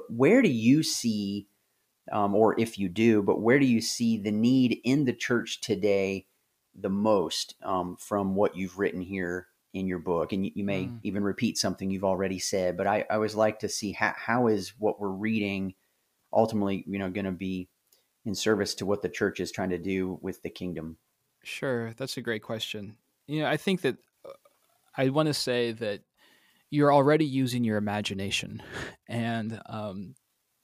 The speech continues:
Speaker 2: the struggle is not to use your imagination or not use your imagination,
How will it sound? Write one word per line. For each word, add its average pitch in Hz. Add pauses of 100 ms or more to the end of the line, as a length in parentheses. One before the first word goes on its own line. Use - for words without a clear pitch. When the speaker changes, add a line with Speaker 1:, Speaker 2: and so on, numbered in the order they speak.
(180)
Speaker 2:
the 127
struggle 131
is 110
not 120
to -
use 113
your 110
imagination 107
or 98
not 101
use 95
your 95
imagination, 87